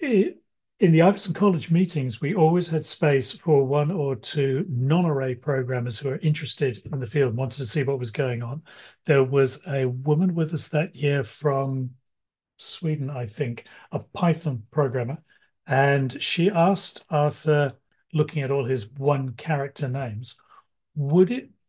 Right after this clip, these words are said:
would this code not be better and e-, clearer if, if you, if you use long descriptive names for your variables?"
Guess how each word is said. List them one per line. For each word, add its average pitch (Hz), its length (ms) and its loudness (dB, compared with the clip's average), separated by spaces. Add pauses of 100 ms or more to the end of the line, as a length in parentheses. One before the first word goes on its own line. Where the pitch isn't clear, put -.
would 175 180 4
this 196 160 2
code 160 400 -2
not 151 280 0
be 156 120 -2
better 131 720 -2 (440)
and 131 400 -4
e-, 147 380 -4 (100)
clearer 127 520 2 (400)
if, 131 220 -4
if 135 380 2 (200)
you, 139 260 -2
if 160 340 -6
you 143 80 -4
use 127 420 -6
long 143 680 2
descriptive 156 840 -4
names 131 480 -2
for - 160 -2
your 127 140 0
variables?" 127 640 -2